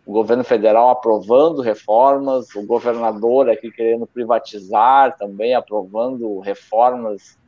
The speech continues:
que tiram direitos de servidores, propondo a privatização da empresa de saneamento,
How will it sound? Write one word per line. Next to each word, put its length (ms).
que 100
tiram 560
direitos 500
de 140
servidores, 1200
propondo 1120
a 100
privatização 1040
da 160
empresa 580
de 100
saneamento, 1400